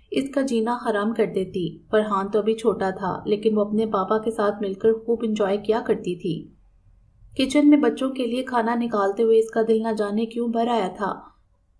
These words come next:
और इत्तेफाक से किचन में आती रोशी ने इसके आंसुओं से तर रुखसार देख लिए थे, जिसे इसने छुपाने की पूरी कोशिश की थी।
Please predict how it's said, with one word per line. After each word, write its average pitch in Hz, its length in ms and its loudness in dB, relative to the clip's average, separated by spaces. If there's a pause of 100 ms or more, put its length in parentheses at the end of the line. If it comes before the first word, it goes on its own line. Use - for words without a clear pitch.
(120)
और 226 320 4
इत्तेफाक 226 640 -2
से 233 140 -2
किचन 233 340 2
में 247 140 -4
आती 202 380 0
रोशी 220 320 2
ने 233 100 0
इसके 226 240 -2
आंसुओं 208 480 0
से 226 140 2
तर 220 220 2
रुखसार 214 440 2
देख 214 320 0
लिए 190 180 0
थे, - 380 -4
जिसे - 320 2
इसने 220 300 2
छुपाने 214 480 -4
की 240 140 -6
पूरी 240 300 0
कोशिश 220 380 6
की - 180 -6
थी। - 460 -6